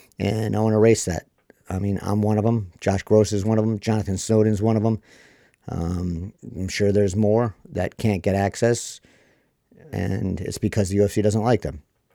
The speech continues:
They don't like what the, the, the U F C doesn't like what these people write, Loretta Hunt, um, and it just shuts them out because it can. That's not how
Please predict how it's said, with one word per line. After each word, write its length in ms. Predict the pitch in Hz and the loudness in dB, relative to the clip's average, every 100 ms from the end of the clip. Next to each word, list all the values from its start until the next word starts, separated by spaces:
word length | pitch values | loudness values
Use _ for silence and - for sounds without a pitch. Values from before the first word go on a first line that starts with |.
| _ _ _ _ _ - | _ _ _ _ _ -8
They 80 | 101 | -4
don't 140 | 104 | 0
like 180 | 104 92 | -2 -2
what 160 | 101 - | -6 -6
the, 180 | - 95 - | -8 -8 -2
the, 200 | 101 101 | 2 2
the 80 | 101 | 2
U 120 | 107 | 0
F 60 | |
C 100 | - | 2
doesn't 220 | 107 101 107 | 0 2 0
like 160 | 104 | 0
what 120 | 101 | 0
these 140 | 107 98 | 0 -2
people 260 | 110 101 | 0 2
write, 280 | 98 131 - _ _ - _ | 4 2 0 _ _ -20 _
Loretta 240 | 92 104 95 | 0 2 2
Hunt, 300 | 113 123 - - _ _ _ - | 2 0 -2 -16 _ _ _ -10
um, 420 | - 101 101 104 - | -6 -4 -4 -6 -6
and 500 | 107 101 98 92 87 _ _ _ _ | -2 0 0 -2 -8 _ _ _ _
it 80 | 98 | -4
just 340 | 98 104 - - _ - - | -2 -2 -4 -18 _ -20 -14
shuts 260 | - 110 | -4 -2
them 120 | 123 127 | 2 2
out 220 | 110 - _ _ _ _ | 2 -2 _ _ _ _
because 300 | 95 107 95 | -4 -2 -2
it 100 | - | -2
can. 340 | 123 107 90 - _ - | 0 0 -2 -10 _ -8
That's 220 | 110 101 117 | -6 -4 -2
not 240 | 110 92 | -2 0
how 420 | 92 101 98 95 | 0 2 0 -2